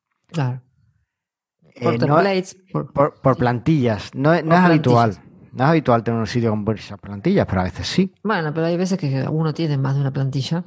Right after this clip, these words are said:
Speaker 1: o tiene distintos estilos. Habría que ver si también diferencia entre plantilla y estilo.
Speaker 2: Habría que verlo. No, no, no lo he explorado tanto, la verdad. Por U R L, esto es súper interesante, porque aquí le pones las U R Ls que, que tienen que tener el módulo y ya está.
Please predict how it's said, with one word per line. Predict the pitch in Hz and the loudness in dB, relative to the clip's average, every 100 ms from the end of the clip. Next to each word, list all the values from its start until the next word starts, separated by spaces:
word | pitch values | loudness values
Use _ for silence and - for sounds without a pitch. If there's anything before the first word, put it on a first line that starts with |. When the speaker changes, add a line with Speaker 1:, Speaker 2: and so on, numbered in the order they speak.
| - | -8
Speaker 1:
o | 120 135 | -8 -6
tiene | 160 156 | -4 -2
distintos | 139 - 143 131 | -4 -4 -4 -4
estilos. | 131 - 190 160 156 | -6 -4 -2 -2 -4
Habría | 165 185 | -4 -2
que | 180 | -2
ver | 175 | -4
si | - | -4
también | 151 160 | -4 -2
diferencia | 160 143 147 156 156 | -4 -2 -4 -2 -4
entre | 135 135 | -4 -6
plantilla | 139 139 147 147 | -6 -4 -4 -4
y | 143 | -4
estilo. | - 147 143 - _ _ _ _ _ _ - 104 | -4 -4 -6 -12 _ _ _ _ _ _ -14 -12
Speaker 2:
Habría | 90 82 | -12 -12
que | 78 | -12
verlo. | 80 80 90 | -12 -12 -8
No, | 90 85 - | -8 -8 -8
no, | 95 | -6
no | 90 95 110 | -6 -2 2
lo | 107 | 2
he | |
explorado | - 107 90 76 | 2 -2 -2 -6
tanto, | - 73 73 | -6 -6 -4
la | 76 | -4
verdad. | 76 76 - | -4 -6 -4
Por | 135 131 | 0 4
U | 165 | 4
R | 190 131 160 | 2 2 2
L, | 131 | 2
esto | 101 - 151 | -2 -4 -6
es | |
súper | - 156 139 | -4 -2 0
interesante, | 113 101 92 82 156 143 92 | -2 -4 -6 -6 -6 -4 -4
porque | 92 90 | -4 -2
aquí | 92 123 | -4 -2
le | 143 - | -2 0
pones | 147 127 104 | 0 0 -2
las | 92 | 0
U | 110 123 | 2 2
R | 113 131 | 2 0
Ls | 127 95 | 0 -4
que, | - 95 92 _ _ | -8 -18 -18 _ _
que | 95 92 | -16 -10
tienen | - 120 117 | -4 -2 0
que | 120 | 0
tener | 120 123 | 0 0
el | 123 | 2
módulo | 139 143 160 - | 4 4 4 0
y | - 98 | -6 -14
ya | 104 | -14
está. | - - 160 | -16 -20 -20